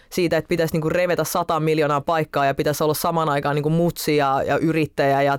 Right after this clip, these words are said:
tehdä tulosta kaksikymmentä prossaa joka vuosi enemmän kuin edellisenä vuonna. Et tämähän on ihan niinku mun mielestä normaalia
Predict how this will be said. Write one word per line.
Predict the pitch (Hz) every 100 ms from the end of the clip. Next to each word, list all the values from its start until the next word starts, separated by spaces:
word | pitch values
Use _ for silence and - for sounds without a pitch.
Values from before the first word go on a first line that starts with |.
| -
tehdä | 151 143 139
tulosta | 175 165 151 -
kaksikymmentä | 151 151 151 - - - -
prossaa | 165 151 165
joka | 147 151 147
vuosi | 151 143 151
enemmän | 151 143
kuin | 151 156
edellisenä | 156 151 143 143 135
vuonna. | 147 139 143 143 - - -
Et | 151
tämähän | 175 170 170
on | 165 165 - - -
ihan | 190 190
niinku | 180 170
mun | 160 165
mielestä | 170 160 156 170 151 - - - - -
normaalia | 185 214 214 185 165 160 160 151